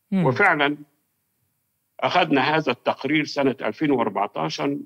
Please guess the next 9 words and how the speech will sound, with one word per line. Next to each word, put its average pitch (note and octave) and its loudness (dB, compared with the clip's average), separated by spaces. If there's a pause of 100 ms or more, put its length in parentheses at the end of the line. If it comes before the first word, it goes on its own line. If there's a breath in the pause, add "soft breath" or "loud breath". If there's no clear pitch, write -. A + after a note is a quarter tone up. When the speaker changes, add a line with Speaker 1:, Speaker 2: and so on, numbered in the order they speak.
(220)
Speaker 2:
ورحنا A2 -2
زرنا A#2+ -2
مصر A2+ -2
واستقبلونا A2+ -4
استقبال - -10
كويس G2 -6
جدا D#3 -6
الحقيقة، C#3 -6
وسبنا C3+ 0